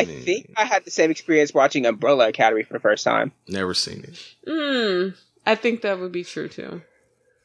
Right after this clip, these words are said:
Speaker 3: I didn't enjoy the, I didn't enjoy it the first time, so I think watching it a second time would be better.
Speaker 2: Yeah, just, yeah, uh, especially for those people that actually have the context of wa-, uh, reading the Image comics.
Speaker 3: Mm-hmm.
Speaker 1: Mm-hmm.
Speaker 3: Which, uh,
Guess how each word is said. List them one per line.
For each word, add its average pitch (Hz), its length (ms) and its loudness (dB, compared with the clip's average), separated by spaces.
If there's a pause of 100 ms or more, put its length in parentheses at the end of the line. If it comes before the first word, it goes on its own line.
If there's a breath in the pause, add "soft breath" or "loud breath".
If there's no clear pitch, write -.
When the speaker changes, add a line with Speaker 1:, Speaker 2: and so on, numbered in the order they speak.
(460)
Speaker 3:
I - 80 2
didn't 220 160 0
enjoy 185 340 2
the, 151 360 -6 (120)
I 151 60 -2
didn't 160 240 -6
enjoy 156 360 -6
it - 260 -8
the 170 80 -8
first - 320 -10
time, 185 340 -6
so - 120 -8
I 170 120 4
think 185 240 -4
watching 165 320 0
it - 80 -2
a 160 40 -2
second - 280 -6
time - 240 -8
would 156 160 -10
be - 260 -14
better. - 360 -12 (180)
Speaker 2:
Yeah, 143 80 2 (140)
just, 151 200 -12
yeah, 139 220 -2 (180)
uh, 135 220 0 (240)
especially 202 460 -2
for 196 100 2
those 170 140 2
people 170 220 -2
that 143 80 2
actually 147 340 2
have 143 100 2
the 151 80 -6
context - 500 -2
of 131 120 -18
wa-, 131 180 2
uh, 120 200 4
reading 127 300 2
the 113 220 0
Image 123 240 2
comics. 117 420 -2
Speaker 3:
Mm-hmm. 180 300 0
Speaker 1:
Mm-hmm. - 1600 -6
Speaker 3:
Which, 180 240 -2
uh, - 280 -2